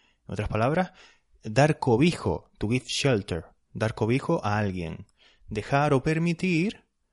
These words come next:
¿eh? Dejar o permitir, fíjate en estos dos verbos, ¿eh? Dejar o permitir son sinónimos, ¿m? Dejar que una persona pase la noche en tu casa. Permitir que una persona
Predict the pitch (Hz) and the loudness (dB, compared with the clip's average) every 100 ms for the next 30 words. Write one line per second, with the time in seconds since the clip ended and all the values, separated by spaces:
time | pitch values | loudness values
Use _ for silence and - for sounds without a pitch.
0 | _ - 107 170 - 110 101 - 156 123 | _ -8 -4 -4 -4 -4 -4 -2 0 0
1 | - 101 - 160 165 147 139 196 175 160 | -2 -4 -2 -2 0 -2 -2 0 0 0
2 | - 151 196 233 214 180 160 127 104 95 | -2 -2 -2 -2 -2 -2 -2 0 0 -2
3 | - - 165 285 _ _ _ _ _ _ | -4 -6 -4 -6 _ _ _ _ _ _
4 | _ _ - - - 113 107 - 110 - | _ _ -20 -20 -8 -4 -4 0 0 0
5 | - 117 120 113 113 - 175 151 165 143 | -4 -4 -2 -2 -2 -2 -2 0 0 2
6 | 98 85 - - _ - 180 - - _ | 0 -4 -10 -20 _ -8 -8 -10 -20 _
7 | - 107 - 165 156 143 147 131 117 - | -2 0 2 0 2 2 2 2 0 0
8 | 156 165 233 - _ _ _ _ _ _ | 0 0 -2 -8 _ _ _ _ _ _
9 | - 135 - 143 120 120 147 - 156 123 | 0 0 0 -2 0 0 -2 -2 -2 -2
10 | 107 101 110 98 - - - _ _ _ | -2 -2 0 -2 -4 -12 -16 _ _ _
11 | _ _ _ - 107 95 98 98 156 131 | _ _ _ -6 -4 -2 -2 2 2 2
12 | - _ _ _ _ _ _ - 90 107 | -2 _ _ _ _ _ _ -10 -4 -2
13 | 107 120 156 175 254 269 | 0 0 0 2 0 -2